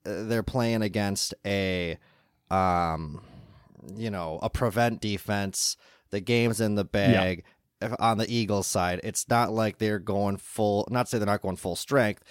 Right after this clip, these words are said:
Speaker 1: but they're just trying to get the clock wearing out a bit here. It, I think if it was a tie game, some of those completions, or maybe he doesn't have as much time,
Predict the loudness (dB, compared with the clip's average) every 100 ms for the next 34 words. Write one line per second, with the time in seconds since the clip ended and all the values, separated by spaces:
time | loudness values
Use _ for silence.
0 | -20 -2 0 4 4 4 2 2 2 0
1 | 0 -2 -4 -4 2 4 4 2 2 2
2 | 2 0 0 0 -2 -2 -2 0 0 -2
3 | -10 _ -4 -4 -2 -4 -2 0 0 0
4 | -2 0 2 2 0 -2 0 4 6 4
5 | 4 4 4 2 0 -8 -20 _ -14 -6
6 | 2 4 4 6 4 2 -4 -2 0 2
7 | 2 2 2 0 2 2 2 0 2 2
8 | 2 0 0 0 0 -4 -4 -2 0 0
9 | 0